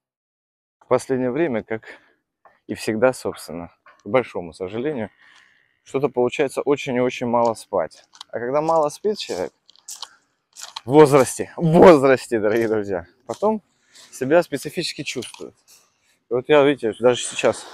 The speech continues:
вроде всё нормально, не пью, не курю, но при этом, знаете, разбитый.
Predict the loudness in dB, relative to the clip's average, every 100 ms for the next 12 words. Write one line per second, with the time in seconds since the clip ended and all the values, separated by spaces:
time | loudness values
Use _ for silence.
0 | -18 -18 -18 2 4 4 2 2 4 4
1 | 4 2 -4 _ _ _ _ _ _ _
2 | _ _ -8 -2 0 0 0 2 2 2
3 | 0 0 0 -2 -4 -4 -2 4 4 2
4 | -2 0 -2